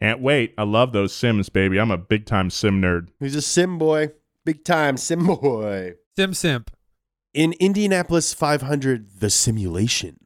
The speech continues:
Speaker 2: you were given the choice between three cars, a yellow Penske Chevy, a red Lola Buick, or a blue March Cosworth.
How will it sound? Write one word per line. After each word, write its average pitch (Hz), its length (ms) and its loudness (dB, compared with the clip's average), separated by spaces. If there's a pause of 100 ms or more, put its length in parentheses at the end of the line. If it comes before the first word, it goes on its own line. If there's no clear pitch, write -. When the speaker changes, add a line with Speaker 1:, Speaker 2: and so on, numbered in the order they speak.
(280)
Speaker 2:
you 139 120 0
were 165 80 0
given 160 280 -2
the 151 80 0
choice 147 360 0
between - 360 -6
three 139 260 -2
cars, - 540 -8
a 117 80 -12
yellow 139 320 0
Penske 170 520 -6
Chevy, 117 480 -2 (340)
a 117 100 -4
red 160 400 2
Lola 175 360 0
Buick, 135 460 -2 (420)
or 139 300 2
a 123 80 -8
blue 156 640 0
March 127 480 -4
Cosworth. 104 540 -10